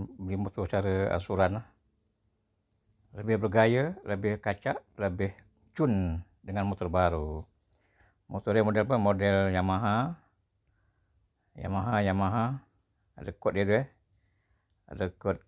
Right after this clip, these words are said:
Y satu enam Z R, Y satu lima Z R, ah. Ada kod-kod dia tu.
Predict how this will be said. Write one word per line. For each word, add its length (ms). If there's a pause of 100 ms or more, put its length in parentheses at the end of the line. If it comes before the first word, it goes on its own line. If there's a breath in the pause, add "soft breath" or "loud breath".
(300)
Y 320
satu 320
enam 160
Z 160
R, 400
Y 240
satu 320
lima 320
Z 80
R, 240
ah. 320
Ada 160
kod-kod 320
dia 80
tu. 240